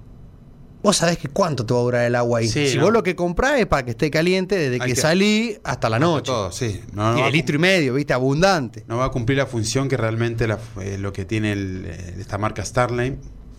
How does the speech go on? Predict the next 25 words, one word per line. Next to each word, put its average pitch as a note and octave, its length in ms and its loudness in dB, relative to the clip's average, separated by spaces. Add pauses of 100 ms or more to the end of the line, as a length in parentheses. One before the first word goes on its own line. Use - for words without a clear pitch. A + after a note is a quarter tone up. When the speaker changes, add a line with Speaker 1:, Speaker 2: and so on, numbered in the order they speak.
(160)
Speaker 1:
Claro. A2 320 2
Speaker 2:
Eh, F#2 300 -2
Stanley, B2 380 0
perdón. A2+ 240 0
Speaker 1:
Stanley, B2 380 0
sí, A#2+ 100 0
Speaker 2:
Eh, - 20 2
Speaker 1:
la C#3+ 80 0
marca B2 180 2
Starley. A#2+ 440 0
Speaker 2:
sí, G2 40 -2
Starley, A2+ 340 0
Speaker 1:
Con C3 120 2
Speaker 2:
sí, C3 80 2
sí. C3+ 80 2
Speaker 1:
Starley, B2+ 400 2
Starley. A#2+ 560 0 (360)
Con A#2 140 2
Speaker 2:
Es-, A#2+ 160 0
Speaker 1:
de B2 80 2
la A2+ 120 0
Speaker 2:
Stanley, D#3+ 180 2
Speaker 1:
estrella. D#3 400 2
La A2+ 60 -10
Speaker 2:
sí. A#2+ 40 -2